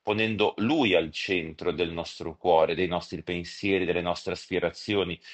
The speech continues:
delle nostre azioni. Però non lasciamoci intimorire. I grandi traguardi si raggiungono solo a caro prezzo, cioè impegnando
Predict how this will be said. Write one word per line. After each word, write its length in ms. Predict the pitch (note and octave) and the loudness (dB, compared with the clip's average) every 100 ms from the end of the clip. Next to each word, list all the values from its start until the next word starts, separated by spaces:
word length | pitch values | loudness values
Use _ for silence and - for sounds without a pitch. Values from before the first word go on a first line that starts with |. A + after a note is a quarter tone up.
| - | -12
delle 200 | - G2 | 0 2
nostre 380 | G2 F#2 - F2+ | 2 0 -2 -2
azioni. 680 | F2 - - F2+ D#2 C#2 - _ _ _ _ _ _ _ _ _ _ _ | -2 -4 -4 -2 -2 -4 -16 _ _ _ _ _ _ _ _ _ _ _
Però 280 | A2+ B2+ B2 | 4 6 4
non 160 | B2+ | 2
lasciamoci 520 | D3 C#3+ D3+ D3+ - C3 | 2 2 0 0 -2 -2
intimorire. 880 | A#2+ B2 A2 G2 D#2 D2+ C#2+ C2+ _ - - _ _ - | -2 0 2 2 0 -2 -2 -6 _ -18 -18 _ _ -4
I 100 | G#2+ | 0
grandi 320 | B2 C3+ B2+ | 4 2 0
traguardi 680 | A#2+ A2+ G2+ C3 D3 B2+ C3+ | 2 2 6 6 4 0 -4
si 180 | - A#2 | -2 0
raggiungono 960 | G#2+ G2+ C3+ D3 C#3 C#3 B2+ G2+ - - | 0 -2 -6 -4 -2 -2 -2 -6 -10 -16
solo 460 | - - C#3+ D3+ | -12 -4 0 2
a 80 | C3 | 2
caro 300 | - C3 A2 | 4 4 4
prezzo, 760 | - F#2+ D#2+ - - E2 - _ _ _ | 2 2 2 -4 -6 -6 -6 _ _ _
cioè 180 | - A2+ | 0 0
impegnando 960 | A2 A2 A2+ A#2 C#3+ C#3+ C3 B2+ - | 2 0 0 2 0 2 2 2 0